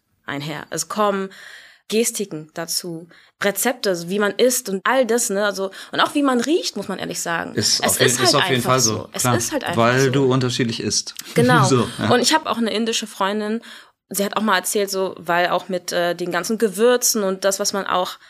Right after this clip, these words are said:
Speaker 1: ähm, vielleicht in die Haare macht oder sonst was, das kommt ja bei einem Deutschen anders an.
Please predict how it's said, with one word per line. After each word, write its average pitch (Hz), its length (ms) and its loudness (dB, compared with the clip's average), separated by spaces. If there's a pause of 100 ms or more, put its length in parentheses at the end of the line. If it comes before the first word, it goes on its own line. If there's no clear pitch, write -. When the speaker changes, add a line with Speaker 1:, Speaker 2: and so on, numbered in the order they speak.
(380)
Speaker 1:
ähm, 180 460 -2
vielleicht 185 220 -2
in 180 60 -10
die 233 140 2
Haare 196 320 2
macht 185 240 2
oder 214 140 2
sonst 196 340 -2
was, 180 220 0 (180)
das - 160 -6
kommt 247 320 -2
ja 262 300 4 (800)
bei 202 60 4
einem 185 200 0
Deutschen 196 340 4
anders 202 280 0
an. 180 300 0